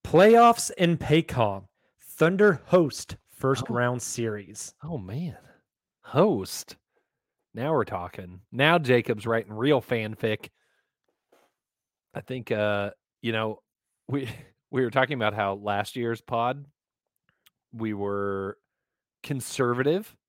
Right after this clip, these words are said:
Speaker 2: We were, uh, a little down on the Thunder's outlook. We got a, a comment on a YouTube stream the other day from somebody saying we were the worst Thunder fans because we were not predicting, like, a massive leap in win totals for next year.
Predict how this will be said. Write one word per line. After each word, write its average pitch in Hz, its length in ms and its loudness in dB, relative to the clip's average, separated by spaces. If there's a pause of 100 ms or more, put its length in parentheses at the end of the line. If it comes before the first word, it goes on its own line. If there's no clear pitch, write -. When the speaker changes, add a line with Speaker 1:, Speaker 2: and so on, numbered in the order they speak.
(300)
Speaker 2:
We 123 140 -6
were, 104 320 -2
uh, 98 380 -4
a 120 60 -6
little 113 200 -2
down 117 520 -4 (260)
on 120 280 -10
the 123 120 -4
Thunder's 135 400 -6
outlook. 135 440 -4 (580)
We 127 80 -6
got 135 140 4
a, 117 200 0
a 113 120 -4
comment 117 340 -2
on 104 140 -2
a 101 40 -4
YouTube 107 480 -6
stream 104 360 -8
the 101 120 -6
other 101 160 -10
day 98 200 -12
from 101 220 -14
somebody 101 340 -8
saying 104 300 -8
we 104 140 -6
were 104 160 -4
the 104 120 -4
worst 104 640 -2
Thunder 107 400 -4
fans 92 520 -12 (640)
because 104 400 -4
we 107 200 -4
were 101 140 -2
not 104 540 -4 (540)
predicting, 107 520 -4
like, 92 160 -10
a 95 40 -6
massive 95 600 -8
leap 98 320 -10
in 104 220 -6
win 104 200 -2
totals 123 420 -4
for - 160 -10
next 156 280 -8
year. 170 160 -6